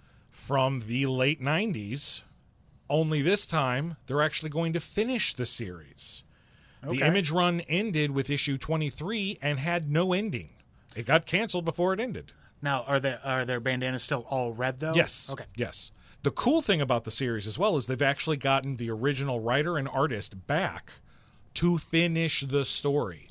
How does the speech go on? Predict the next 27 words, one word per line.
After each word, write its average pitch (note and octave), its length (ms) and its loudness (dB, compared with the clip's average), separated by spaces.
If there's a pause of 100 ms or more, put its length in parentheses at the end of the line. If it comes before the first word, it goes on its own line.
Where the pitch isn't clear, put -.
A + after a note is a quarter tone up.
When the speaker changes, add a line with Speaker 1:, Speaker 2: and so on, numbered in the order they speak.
Speaker 2:
Oh, C#3 160 0
wow. D3 280 2
Speaker 1:
So F3 360 8
not D3+ 240 6
only A3 280 6
are F#3 120 6
we E3 100 2
getting D3+ 440 2 (260)
brand D#3+ 460 2
new D#3+ 160 2
colored F3+ 500 0
versions C#3 420 0
of B2 140 -2
these A#2+ 280 -2
older B2 300 0
comics, C#3+ 580 -4 (400)
but D3 180 -2
then F3 200 2
we're D#3+ 140 4
getting D3 500 0
the C3+ 100 0
story C#3 400 2
finished D3 560 -4 (300)
by C3+ 220 4
the B2+ 160 -2
original A2+ 380 -4
team. - 160 -10